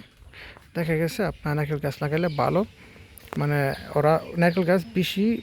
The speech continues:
পরিমাণে পানি শোষণ করে, তবে আবার নারকেল গাছের গোড়াতে আপনি বেশি পানি দিতে পারবেন না। আর আমি যে লাগাইছি, আগে লাগানোর জায়গাটা আগে সিলেক্ট করবেন ভালো করে।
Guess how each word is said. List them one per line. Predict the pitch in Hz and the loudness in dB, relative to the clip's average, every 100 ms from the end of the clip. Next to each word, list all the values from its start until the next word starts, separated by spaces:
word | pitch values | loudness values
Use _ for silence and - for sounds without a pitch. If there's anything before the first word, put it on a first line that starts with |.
| - | 4
পরিমাণে | 208 190 180 160 | 4 6 2 2
পানি | 156 165 | 2 2
শোষণ | 165 165 160 | 0 -2 -2
করে, | 147 151 190 220 - - - - - - - | -2 -2 -2 -6 -12 -20 -20 -20 -20 -20 0
তবে | 196 220 | 4 6
আবার | 214 202 202 196 - | 6 6 4 4 -4
নারকেল | 175 175 180 | -4 -2 0
গাছের | 180 175 | -2 -2
গোড়াতে | 147 196 202 | 0 2 2
আপনি | 185 175 | 0 -2
বেশি | 156 156 | -2 -2
পানি | 147 143 147 | -2 -2 -2
দিতে | 151 151 | -2 -2
পারবেন | 139 135 135 | -2 -4 -6
না। | 135 - - - - - - - - - - - - - - | -8 -12 -20 -20 -20 -20 -20 -20 -20 -20 -20 -20 -20 -16 -4
আর | 139 139 131 135 - - - | 2 4 4 0 -6 -20 -6
আমি | 151 160 | 2 2
যে | 160 | 4
লাগাইছি, | 170 160 160 147 180 | 2 4 2 0 0
আগে | 151 151 170 | 0 2 2
লাগানোর | 160 160 175 175 165 | 4 4 4 2 2
জায়গাটা | 165 160 151 | 2 2 2
আগে | 147 | 0
সিলেক্ট | 147 156 156 - | 0 0 0 -2
করবেন | 156 175 | -2 0
ভালো | 135 147 | 2 2
করে। | 165 214 | 0 -2